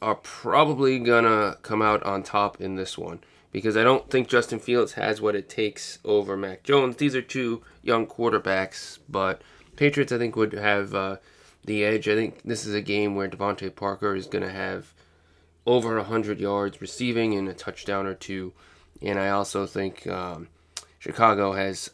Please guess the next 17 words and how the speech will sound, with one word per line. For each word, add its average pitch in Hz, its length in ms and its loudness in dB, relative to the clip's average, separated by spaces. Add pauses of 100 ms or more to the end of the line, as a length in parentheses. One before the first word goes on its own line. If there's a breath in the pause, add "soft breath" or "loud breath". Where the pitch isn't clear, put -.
a 92 100 -10 (720)
boatload 107 400 2
of 95 140 -2
issues 98 380 -6
that 87 160 -10
they 98 140 -2
have 92 200 -8
to 85 100 -12
deal 90 240 -6
with. 90 300 -10 (460 soft breath)
This 120 200 -2
is 104 140 -6
gonna 107 160 4
be 98 140 0
a 98 60 -2
victory 95 440 -4
for, 90 500 -8